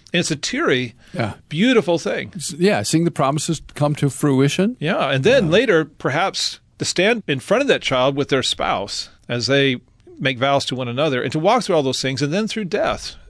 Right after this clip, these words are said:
Speaker 1: You know, and, uh, this last year at Bethel, we had three deaths that were very difficult, but there are things that bring the congregation together, and you as a pastor, for a family to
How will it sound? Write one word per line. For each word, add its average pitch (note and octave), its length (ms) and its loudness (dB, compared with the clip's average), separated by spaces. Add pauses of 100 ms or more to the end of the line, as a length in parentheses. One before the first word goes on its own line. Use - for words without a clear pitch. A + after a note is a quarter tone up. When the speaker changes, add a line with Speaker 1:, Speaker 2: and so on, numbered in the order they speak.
Speaker 1:
You C3+ 120 -4
know, C3+ 260 0
and, C3 200 -4 (220)
uh, B2 180 0
this D3 260 -2
last D3 380 0
year C#3 580 0
at B2+ 200 -8
Bethel, C#3+ 320 -2
we C3+ 140 -2
had B2 140 -4
three F3+ 340 0
deaths C3 440 -2
that A2 300 -6
were G#3+ 120 0
very B3+ 240 -2
difficult, E3 600 -2 (140)
but D#3 140 0
there E3+ 120 4
are D3 40 4
things G3+ 320 0
that C3 220 0
bring D#3+ 260 -2
the F#3 80 -2
congregation C#3 480 -2
together, C3 360 0
and A#2+ 100 -2
you G#3+ 160 0
as F3+ 120 2
a B2+ 60 -4
pastor, A#2+ 640 -6
for C#3 120 0
a B2+ 60 0
family D#3+ 520 2
to C3 600 -2